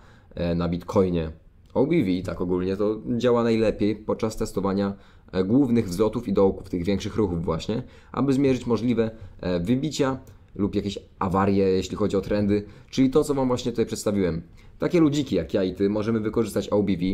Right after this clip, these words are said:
do dostarczenia wielu kluczowych prognoz, takich jak bycza dywergencja, przewidująca, że cena przełamie opór, lub niedźwiedzia dywergencja, przewidująca, że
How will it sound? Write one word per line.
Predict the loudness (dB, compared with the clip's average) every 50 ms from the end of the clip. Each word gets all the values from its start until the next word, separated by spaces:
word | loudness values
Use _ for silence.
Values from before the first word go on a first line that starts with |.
| -4 -6 -6 -2
do | 0 0
dostarczenia | 0 0 0 -2 -4 -2 -2 0 2 2 2 2 0 -2 -4 -4 0
wielu | 0 2 2 2
kluczowych | 0 -2 0 0 2 0 0 0
prognoz, | 0 0 0 0 0 -2 -8 -10 -12 -16 -18
takich | -18 -16 -10 -8
jak | -6 -6 -6 -6 -6
bycza | -4 -4 -2 -2
dywergencja, | 0 0 0 0 0 2 2 2 2 0 -2 -2 -4 -4 -4 -8 -14 -20 -20 -20 -10
przewidująca, | -4 -4 -2 0 0 0 0 0 0 -2 -2 -2
że | -2 -2
cena | -2 -2 -2 -2 -2 -4
przełamie | -4 -2 0 0 0 2 2 0 0
opór, | 0 0 0 0 -2 -2 -4 -10 -16 -16 -8 -4
lub | -4 -4 -2
niedźwiedzia | -2 -2 0 2 2 2 2 2
dywergencja, | 0 0 0 0 0 0 -2 -2 -2 -4 -4 -6 -4
przewidująca, | -4 -4 -2 0 0 2 2 0 0 0 -2 0
że | 0 0 -2 -2